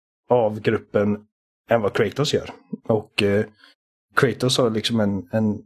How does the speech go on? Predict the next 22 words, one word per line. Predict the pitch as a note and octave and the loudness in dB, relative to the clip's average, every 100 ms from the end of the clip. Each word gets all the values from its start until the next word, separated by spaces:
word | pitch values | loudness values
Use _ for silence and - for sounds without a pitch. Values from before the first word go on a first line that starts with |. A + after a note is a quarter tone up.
| - | -4
replik | G#2+ - A2 A#2 - | -2 0 0 0 -2
liksom | - A2 | -4 0
när | G#2 | 0
han | |
säger | - F#2+ | 0 -2
typ | - - | -4 -6
att, | F2+ - | -4 0
"Vi | G#2+ | 2
bara | A#2 A2 | 2 2
följer | - A2+ A2 | 0 0 2
alla | A#2+ A#2+ A#2+ A2+ | 2 2 2 0
dina | A2+ G#2+ G#2 | 2 2 2
liksom | G2+ - G#2 G#2 G#2 | 0 0 0 0 0
nyck | C3 - - - _ - | -2 -4 -10 -10 _ 0
och | A2+ - - - - - _ _ _ _ _ - | 0 0 -6 -6 -6 -16 _ _ _ _ _ 0
jag | A#2+ | 2
vet | A#2+ | 2
inte | C3 B2 | 0 2
vad | A2+ | 2
det | |
betyder. | A2 A#2 A#2 G2 G2+ B2+ C3 - _ _ _ _ _ _ _ - - | 0 -2 -2 2 0 0 -4 -16 _ _ _ _ _ _ _ -10 0
Eh, | A#2 A2+ A2 | 2 2 0